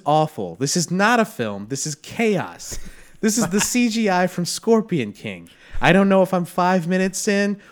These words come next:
or five hours. Nothing matters anymore. This is the death of all things. Fuck it. <laughs> That shit is genius, man.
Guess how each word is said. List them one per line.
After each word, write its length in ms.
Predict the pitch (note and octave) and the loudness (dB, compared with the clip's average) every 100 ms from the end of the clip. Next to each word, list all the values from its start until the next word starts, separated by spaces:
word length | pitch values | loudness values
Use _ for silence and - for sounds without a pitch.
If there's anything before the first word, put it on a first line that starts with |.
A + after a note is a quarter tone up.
| _ | _
or 100 | F#3+ | -6
five 400 | F#3+ G3 G3 G3+ D#3 | -2 2 2 2 -2
hours. 600 | G3 F#3+ A2 F2 - - - - | 0 0 -2 -8 -18 -18 -16 -8
Nothing 440 | C#3+ E3+ E3 E3 D3+ | 0 2 2 -2 -2
matters 360 | C#3 B2+ A#2+ | -2 -4 -6
anymore. 520 | A2 G2 G2 F#2+ E2 - _ _ _ _ - | -8 -10 -12 -14 -16 -20 _ _ _ _ -6
This 260 | B2+ C3+ C3+ | -6 -4 -6
is 180 | A#2 | -10
the 140 | - C3 | -6 -8
death 440 | - D#3 D#3+ - - | 0 2 2 -2 -10
of 160 | C#3 - | -10 -4
all 220 | B2+ C3 | -2 -2
things. 640 | B2 A2+ G2+ F#2+ F2+ - - _ | -4 -8 -8 -10 -12 -14 -16 _
Fuck 440 | _ - - G#2 - | _ -4 -4 -4 -10
it. 140 | E2 _ _ _ _ _ _ - _ - - - - - C6+ - - - | -20 _ _ _ _ _ _ -20 _ -20 -20 -20 -18 -16 -14 -14 -12 -10
<laughs> 80 | - - - A4 - G#4 - - - - - - - - - - | -8 -8 -10 -14 -8 -10 -10 -18 -16 -16 -14 -14 -14 -20 -14 -2
That 120 | A#4 A#4 | -2 -2
shit 300 | - G#4+ E4+ | 2 2 2
is 340 | A3+ G#3 - | -2 -8 -6
genius, 640 | G3 F3+ D#3 D3+ C#3+ - D#3+ | -6 -6 -8 -8 -10 -10 -10
man. 160 | D3 | -10